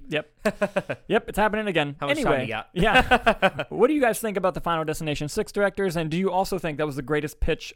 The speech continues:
Speaker 1: of all time, like myself? We're going to transition now from one John Watts produced project to another.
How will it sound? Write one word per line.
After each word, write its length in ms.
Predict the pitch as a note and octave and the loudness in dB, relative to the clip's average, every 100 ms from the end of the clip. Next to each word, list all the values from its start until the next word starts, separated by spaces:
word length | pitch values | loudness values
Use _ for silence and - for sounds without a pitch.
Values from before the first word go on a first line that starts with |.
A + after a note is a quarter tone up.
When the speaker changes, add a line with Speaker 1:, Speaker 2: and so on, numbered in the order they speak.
| _ | _
Speaker 1:
of 140 | - C3 | -8 -2
all 180 | D#3 D3 | -2 -2
time, 480 | - D3+ B2 B2+ - | -4 -4 -4 -8 -10
like 340 | D#3+ C#3 - - | -2 -2 -2 -6
myself? 560 | C#3 B2 D3 B2 - - - _ _ _ _ _ _ _ _ | -6 -2 -2 -2 -8 -20 -20 _ _ _ _ _ _ _ _
We're 360 | D#4+ D#3+ B3 G#3 | -4 2 2 2
going 240 | G#3 F#3+ | -2 -4
to 160 | - F3+ | -6 -8
transition 640 | - G#3+ G#3 A#3+ - E3 | -6 -6 -4 -4 -4 -4
now 240 | D3 C3+ D#3 | -2 -2 -2
from 260 | - D#3+ | -2 -2
one 320 | D3 F#3+ D#4 C4 | 0 -2 -2 0
John 300 | G3 D#3 C#3 | 0 0 -4
Watts 500 | C#3 C3+ - - - - | -4 -4 -8 -14 -10 -6
produced 460 | D#3+ C#3 C3 - | -4 -4 -6 -10
project 640 | - B2+ B2 C#3 E3 - - _ _ _ _ _ _ _ - | -8 -8 -8 -8 -8 -10 -20 _ _ _ _ _ _ _ -6
to 180 | A3 A#3+ | -2 -2
another. 340 | B3 B3+ | -2 -4